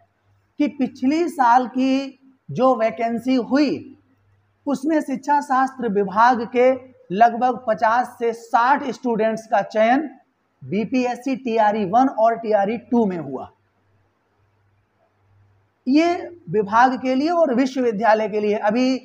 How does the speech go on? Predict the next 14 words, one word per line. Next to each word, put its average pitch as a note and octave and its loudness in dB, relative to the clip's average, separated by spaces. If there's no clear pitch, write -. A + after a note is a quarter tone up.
जब A3 0
नेक A#3+ -2
की A#3+ -6
मीटिंग A3+ -4
होती A3+ -2
है A3 0
विश्वविद्यालय G#3+ 0
में F3+ -6
और G3 -2
मैं G#3 -2
भी A3+ -2
जाता F3+ 2
हूँ, G#3+ 0
हमारे G3 -2